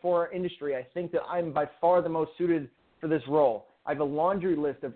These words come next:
innovative ways that I've contributed to the sport. In my recent <laughs> visit to the U S T A headquarters, I got a chance to meet all the great people working behind the scenes, the I T department, finance, customer service, they've always been top-notch. We've known that. They all need a visionary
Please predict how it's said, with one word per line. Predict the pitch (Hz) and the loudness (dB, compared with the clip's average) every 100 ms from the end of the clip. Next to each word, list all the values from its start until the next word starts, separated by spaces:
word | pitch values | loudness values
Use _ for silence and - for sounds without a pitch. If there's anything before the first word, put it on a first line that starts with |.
| - | -4
innovative | 208 202 180 190 165 | -2 0 2 2 2
ways | 170 196 190 160 | 0 2 2 2
that | 143 | 0
I've | 151 - | -4 -4
contributed | 170 160 - 185 185 175 - | -10 -4 0 2 2 -2 -4
to | |
the | 151 - | -10 -12
sport. | - 151 131 - _ _ - | -6 -2 0 -2 _ _ -2
In | |
my | 170 | 2
recent | 165 170 233 - 202 | 4 6 4 2 -2
<laughs> | 147 | 0
visit | 156 127 139 - | 0 0 -6 -4
to | |
the | 143 143 131 - | -2 0 0 -2
U | 170 202 | 0 0
S | 185 - | 0 -2
T | 170 | 0
A | 165 156 131 _ _ | 2 0 -4 _ _
headquarters, | - 165 - 131 123 | -6 -6 -4 -6 -6
I | 131 | -6
got | 165 | -6
a | 170 - | -8 -8
chance | 190 196 190 | -10 -10 -8
to | 196 | -6
meet | 165 156 - _ _ - | -4 -6 -8 _ _ 0
all | 165 202 | 0 2
the | |
great | 185 196 - | 0 0 0
people | 185 170 | -4 -4
working | 170 170 160 | -4 -4 -8
behind | 147 - 233 | -10 -8 -6
the | 214 - | -6 -8
scenes, | 127 101 | -14 -12
the | 117 127 | -8 -6
I | 135 | -6
T | - | -6
department, | 170 - 170 165 151 - | -8 -2 -2 -4 -10 -6
finance, | 160 160 156 - | -4 -4 -6 -4
customer | 160 156 151 - | -4 -4 -4 2
service, | 160 156 - _ _ _ | 2 2 -4 _ _ _
they've | 165 | 2
always | 233 262 | 2 2
been | 214 208 | -2 -4
top-notch. | 190 190 190 147 - | -2 -2 -4 -8 -8
We've | 156 | -8
known | 202 233 139 | -4 -4 -6
that. | 98 - _ _ _ | -12 -16 _ _ _
They | 180 | -4
all | 180 220 240 | 0 0 2
need | 254 | 0
a | 220 | 0
visionary | 160 240 214 202 160 127 104 | -2 -6 -6 -6 -6 -8 -10